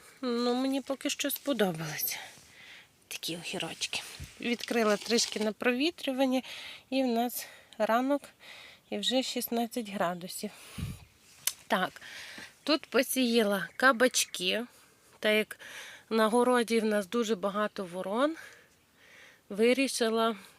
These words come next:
посіяти в стаканчиках хоч пару штучок, щоб потім можна було пересадити. Так, переступаємо. І ось мої грибочки в мішечку. Ось такі вони вже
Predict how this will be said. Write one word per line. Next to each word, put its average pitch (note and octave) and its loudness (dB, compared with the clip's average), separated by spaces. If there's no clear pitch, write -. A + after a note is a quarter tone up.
посіяти A3 0
в A3 -6
стаканчиках D4 2
хоч B3+ -2
пару A#3 2
штучок, C#4+ 0
щоб - -2
потім B3+ 2
можна A#3 2
було A3 0
пересадити. G#3 -4
Так, E3 -16
переступаємо. G3+ -2
І C#4+ 0
ось A3 0
мої G3+ 0
грибочки G3 4
в F3+ -4
мішечку. A3 0
Ось B3 -2
такі - -8
вони F3+ -6
вже F3+ -4